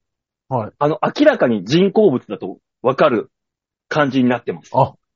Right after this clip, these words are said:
Speaker 1: あ、そうですか。
Speaker 2: はい。
Speaker 1: へえ。
Speaker 2: やはり、なんか違和感があるのよ。
Speaker 1: うん。
Speaker 2: どっぺりしてる感じが。
Speaker 1: へえ。いや、
Speaker 2: そう。
Speaker 1: でも怖い話よ。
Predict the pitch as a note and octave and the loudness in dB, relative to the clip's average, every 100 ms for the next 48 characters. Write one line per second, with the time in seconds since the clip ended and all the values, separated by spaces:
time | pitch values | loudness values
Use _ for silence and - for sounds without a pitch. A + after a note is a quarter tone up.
0 | _ _ _ _ - C3 A#2+ D3+ E3 D3 | _ _ _ _ -6 -4 -2 4 4 4
1 | - - - - _ _ _ _ _ _ | 0 -10 -12 -14 _ _ _ _ _ _
2 | _ - C3 B2 C#3+ D3 D3 D3 D3+ D3+ | _ 0 2 6 6 6 6 6 4 4
3 | D3 C#3 C#3 E3 C3 F2+ _ _ _ - | 2 2 2 2 2 -2 _ _ _ -4
4 | E3 C4+ C4 E3+ D3 A3+ B3+ E3 A#2 G2 | 0 2 4 4 6 4 4 0 0 -2
5 | F#2 E2+ E2 C#3+ C#3+ - A#3 C#3 - G2 | -4 -8 -2 0 0 0 2 2 -2 -8
6 | F2 - G2 F#2+ E2+ - _ _ _ _ | -8 -10 -10 -10 -12 -16 _ _ _ _
7 | _ _ _ _ _ _ _ _ _ C#3+ | _ _ _ _ _ _ _ _ _ -2
8 | F3 F#3+ F#3+ F#3+ F#3+ F#3+ F#3+ F#3 F#3+ _ | 0 0 -2 -2 -4 -4 -6 -10 -16 _
9 | _ _ _ - B2 - B2+ A2+ - A2 | _ _ _ -10 -6 -4 -4 -4 -8 -10
10 | A#2 A2+ A#2 B2 - E3+ G3+ A#3+ | -8 -8 -10 -8 -2 -2 -2 -8